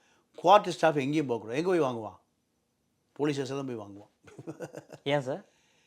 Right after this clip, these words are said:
Speaker 1: ஏன்னா, போலீஸ் தான் கோர்ட்ல போய் குற்றவாளிகளை ப்ரொடியூஸ் பண்ணுவான். அப்ப யா-, கோ-,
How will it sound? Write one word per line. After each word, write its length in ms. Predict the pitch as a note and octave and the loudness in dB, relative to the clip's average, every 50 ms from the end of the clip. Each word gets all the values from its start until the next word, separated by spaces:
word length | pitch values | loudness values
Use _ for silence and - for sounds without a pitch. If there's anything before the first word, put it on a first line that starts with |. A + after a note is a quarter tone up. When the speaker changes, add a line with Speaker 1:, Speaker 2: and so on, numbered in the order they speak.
| _ _ _ _ _ - | _ _ _ _ _ -2
Speaker 1:
ஏன்னா, 340 | E3+ F3+ G3 A3 G#3+ F#3 | 0 4 6 8 8 6
போலீஸ் 420 | D3+ E3 G3 G#3+ A3 A3 G3+ E3+ E3+ | 6 4 4 4 6 4 2 4 6
தான் 240 | G#3+ A#3 A#3+ G3+ D#3 | 8 8 8 8 6
கோர்ட்ல 360 | F3 F#3 F#3+ E3 E3+ F3 E3 | 4 4 4 4 2 2 2
போய் 100 | D#3+ F3 | 2 2
குற்றவாளிகளை 640 | D#3+ D3 D3+ D3 E3+ E3 D3+ D3 C#3+ C#3 C#3 D#3 D#3+ | 0 0 0 2 2 4 4 4 2 2 4 4 4
ப்ரொடியூஸ் 600 | D3+ C#3+ C3 B2 A#2+ A2+ B2 C#3+ C#3+ C3+ A#2 - | 6 4 4 2 0 -2 -2 -2 -4 -4 -4 -6
பண்ணுவான். 300 | - G#2+ G2+ G#2 G#2 _ _ _ _ _ _ _ _ _ _ _ _ _ _ _ _ _ - - | -14 -16 -16 -16 -18 _ _ _ _ _ _ _ _ _ _ _ _ _ _ _ _ _ -6 0
அப்ப 120 | D3 D#3 | 4 6
யா-, 220 | D#3 D#3 D#3 D3 | 8 8 8 8
கோ-, 480 | - D3 E3+ F3+ E3 D#3 D3+ C#3+ C3 A#2 | 6 4 6 8 8 8 8 6 4 0